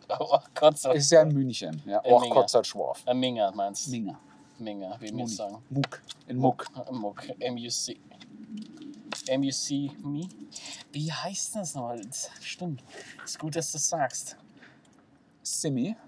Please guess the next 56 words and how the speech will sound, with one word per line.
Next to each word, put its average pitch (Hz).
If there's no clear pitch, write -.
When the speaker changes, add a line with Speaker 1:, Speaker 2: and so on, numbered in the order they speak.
Speaker 1:
Simi. 127
Speaker 2:
Magst -
du 214
mal 127
Speaker 1:
Willst 147
du 151
Speaker 2:
nachschauen? 180
Speaker 1:
mal 147
nachschauen, 190
Speaker 2:
Ja. 135
Speaker 1:
Simi? -
Speaker 2:
So -
in 127
vier 165
Folgen 156
wissen 143
wir's 117
dann, 107
Speaker 1:
Sag 175
Speaker 2:
ja. -
Speaker 1:
so 196
gut, 165
Simi. 170
Speaker 2:
Simi. 170
Simi 185
hat's 156
nicht 180
so 185
mit 165
den 139
Nullen, 151
aber 127
dafür 123
mit 113
den 104
Einsen. 98
Speaker 1:
Ja, 143
weil 147
Speaker 2:
Ja. 110
Speaker 1:
ist -
halt 139
ein -
absoluter 135
Hacker, 123
das 123
Simi. 120
Speaker 2:
Ja. 107
Der, 135
ähm, 139
drückt 135
schneller 139
auf 131
die 123
Tasten 127
als, 113
äh, 101